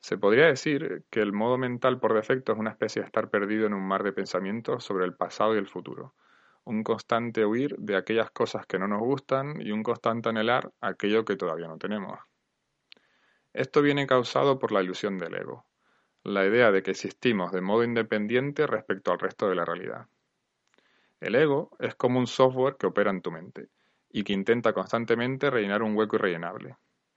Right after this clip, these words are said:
en forma de anhelos y aversiones. Prestar atención y viajar al presente te libera de esa ilusión por un momento. Es como despertar de nuestro modo por defecto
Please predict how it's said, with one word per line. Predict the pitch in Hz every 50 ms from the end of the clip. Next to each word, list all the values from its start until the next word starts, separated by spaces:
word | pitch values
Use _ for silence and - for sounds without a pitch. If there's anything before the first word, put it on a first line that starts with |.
| _ _ _ _ _ _ _ _ _ _ _ _ _ _ _ _ _
en | 95 92 90
forma | - - - 110 104 98 90 90
de | 87 85
anhelos | 85 95 107 127 147 165 160 151 - - -
y | - -
aversiones. | 92 82 85 85 - - - 98 101 - - - _ _ _ _ _ _ _ _ _ _ _ _ _ _ _ _ _ _ _ _ _ _ _ _ _ _ _ _ _ _ _ _ _ _ -
Prestar | 104 101 98 - - 135
atención | 147 143 143 143 135 131 - - 147 131 104 95 107 104 - _ -
y | 104
viajar | 95 92 90 - 113 117
al | 120 123 123
presente | 110 113 113 - 139 123 110 110 - - 156 - _ _ _ _
te | - 98 95
libera | 92 92 98 104 113 117
de | 113
esa | 113 - - 110
ilusión | 104 95 - 117 113 107
por | - 92
un | 98 95
momento. | 92 90 90 87 87 95 - - 143 135 _ _ _ _ _ _ _
Es | - 120 -
como | - 123 120 120 117
despertar | 113 - - 113 104 - - 113 113
de | 113 104
nuestro | 98 98 - - 92 90
modo | 92 101 107 107
por | 104 107 98
defecto | 101 98 - - 110 110 _ - - - _